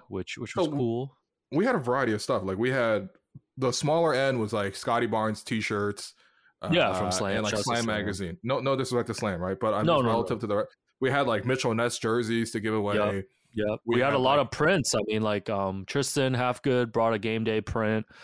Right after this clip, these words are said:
Speaker 2: Absolutely.
Speaker 1: Um, and he did an illustration. He did, he did a poster for our event, and that was the first thing Bobby commented on when he came out, 'cause, 'cause the
Speaker 2: Yeah.
Speaker 1: illustration of the three of us was on the screen behind him, and he was like, "Yo, I, I'm gonna need one of those."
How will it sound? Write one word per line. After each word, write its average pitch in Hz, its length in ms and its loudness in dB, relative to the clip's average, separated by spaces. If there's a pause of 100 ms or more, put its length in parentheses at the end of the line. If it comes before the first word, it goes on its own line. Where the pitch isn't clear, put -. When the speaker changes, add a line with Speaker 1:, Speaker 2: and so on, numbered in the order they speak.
(160)
Speaker 2:
Absolutely. 101 640 -2
Speaker 1:
Um, 101 80 -8
and 131 120 2
he 165 120 4
did 175 180 4
an 165 160 4
illustration. 151 580 2
He 123 140 2
did, 131 340 0
he 139 120 0
did 156 140 2
a 139 40 -2
poster 139 400 2
for 117 160 2
our 104 160 2
event, 107 340 2
and 101 100 0
that 113 80 2
was 135 120 0
the 123 80 -2
first 131 220 0
thing 127 160 0
Bobby 113 280 2
commented 117 580 -2
on 92 260 -4 (400)
when 104 180 -2
he 101 80 -2
came 107 320 0
out, 123 400 2
'cause, 104 260 -2
'cause 113 200 0
the 147 80 2
Speaker 2:
Yeah. 113 40 0
Speaker 1:
illustration 123 500 0
of 107 80 0
the 104 100 -2
three 123 180 2
of 113 100 2
us 113 140 0
was 101 100 -2
on 104 160 -2
the 95 80 -4
screen 123 640 0 (380)
behind 123 420 2
him, 98 180 0
and 95 100 -2
he 98 40 0
was 98 120 -2
like, 92 160 -6
"Yo, 110 200 2
I, 95 100 0
I'm 98 120 -2 (160)
gonna 113 160 0
need 113 280 0
one 98 180 -4
of 90 80 -8
those." 87 440 -10